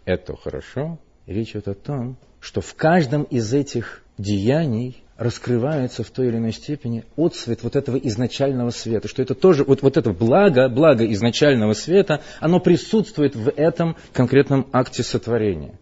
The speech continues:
Скажем, в некоторых случаях это, это соотно-, соотношение более явно, например,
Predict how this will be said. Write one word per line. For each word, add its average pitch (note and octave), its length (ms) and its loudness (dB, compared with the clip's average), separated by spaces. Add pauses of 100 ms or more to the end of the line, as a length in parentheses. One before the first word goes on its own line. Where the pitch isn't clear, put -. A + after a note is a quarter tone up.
(360)
Скажем, F2+ 140 -4
в G#2 60 0
некоторых B2+ 360 2
случаях G#2+ 460 0
это, G2+ 160 -2
это G2+ 380 -6
соотно-, G#2 280 -4
соотношение G2+ 720 -2
более F#2 300 2
явно, E2+ 260 -2
например, F#2+ 320 -4